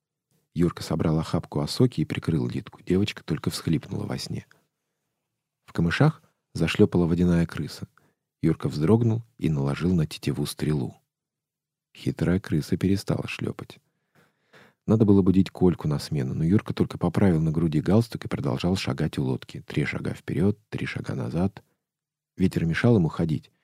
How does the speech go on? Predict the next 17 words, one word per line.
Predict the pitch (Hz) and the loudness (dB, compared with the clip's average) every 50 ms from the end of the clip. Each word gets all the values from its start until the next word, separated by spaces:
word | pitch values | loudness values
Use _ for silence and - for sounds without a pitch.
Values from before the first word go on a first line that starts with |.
| _ _ _ | _ _ _
чуть | - - 160 - | -4 -4 0 0
не | 92 90 | 0 0
сбивал | 80 98 95 90 92 87 | 2 2 2 2 2 2
с | 85 - - | 0 -2 0
ног. | 95 85 50 - _ _ _ _ _ _ _ _ _ _ _ _ _ _ _ _ _ | 0 0 -2 -4 _ _ _ _ _ _ _ _ _ _ _ _ _ _ _ _ _
Много | - 90 101 131 131 98 - | 0 2 4 4 4 4 2
было | 131 - 67 58 - | 0 0 -2 -2 -4
таких | - 139 - - - - | -6 -8 -8 -10 -10 -6
трудных | - - - - - - - | -4 -2 -2 -2 -4 -6 -10
шагов. | - - - 147 139 - - - - _ _ _ _ _ _ _ _ _ _ _ _ _ _ _ _ _ _ _ _ _ _ _ - | -10 -8 -8 -6 -6 -6 -8 -10 -16 _ _ _ _ _ _ _ _ _ _ _ _ _ _ _ _ _ _ _ _ _ _ _ -6
Потом | 73 - - 101 107 | -4 0 0 0 2
Колька | - - 85 - - 113 | 2 0 0 0 -2 -4
проснулся, | - 82 87 - - - 73 62 - - - - - _ _ _ _ _ _ _ _ _ _ | -2 -2 -2 -2 -2 -4 -4 -6 -6 -10 -12 -14 -16 _ _ _ _ _ _ _ _ _ _
а | - - | -8 -6
Юрка | - - - 107 - - - | -2 0 -2 -2 -2 -4 -6
лёг | - 156 170 - | -6 -6 -6 -6
спать. | - - - - - - - | -10 -12 -10 -10 -10 -12 -16